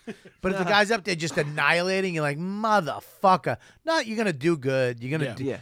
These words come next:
Speaker 2: you're gonna
Speaker 3: you'll do
Speaker 2: do,
Speaker 3: fine.
Speaker 2: it's just psychological. Like, so when somebody, you know, P-, P-, Patrice would walk up to you and go, "Yeah, man, you got, you gotta stop that shit. Fucking, that's horse shit."
Speaker 1: <laughs>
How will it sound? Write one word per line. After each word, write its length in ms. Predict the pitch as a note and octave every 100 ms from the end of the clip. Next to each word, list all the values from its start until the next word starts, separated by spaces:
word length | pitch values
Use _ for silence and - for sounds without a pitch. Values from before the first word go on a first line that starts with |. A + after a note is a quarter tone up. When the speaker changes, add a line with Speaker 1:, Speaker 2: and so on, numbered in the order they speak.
| -
Speaker 2:
you're 140 | G3
gonna 120 | F3
Speaker 3:
you'll 100 | D3+
do 60 | D3
Speaker 2:
do, 20 |
Speaker 3:
fine. 160 | A#2+ C#3+ _ -
Speaker 2:
it's 160 | D#3+
just 220 | F3+ D#3+ -
psychological. 920 | D3+ C3 B2+ B2 C#3+ C#3 C3 A2+ G#2+
Like, 260 | A#2 B2 - _ _ -
so 220 | F#3+ F3
when 260 | E3 D#3+
somebody, 760 | C#3 - F#3 F3+ E3 D#3 D3 B2+ _ _ - - _
you 140 | E3 F3
know, 240 | A2+ G#2+ G#2+ _ - C#3+ -
P-, 160 | G#3
P-, 160 | D#3 E3+
Patrice 400 | D#3+ G#3 C4+ -
would 80 | E3+
walk 240 | D#3 B2+
up 120 | F3+ E3
to 100 | C3
you 40 |
and 80 | A#2+
go, 100 | A2+
"Yeah, 220 | C#3 D3
man, 300 | C3 A2+ A2+ B2
you 140 | D3+
got, 260 | E3 A#2+ D#2
you 120 | D3
gotta 120 | B2
stop 340 | - C#3 A#2 G#2+
that 220 | F#2+ F#2+
shit. 320 | - F2 D2 _ _ _ - _ - -
Fucking, 180 | B2+ B2+
that's 160 | D3 G2+
horse 220 | C3 B2
shit." 260 | - F#2+ D2+ -
Speaker 1:
<laughs> 120 | -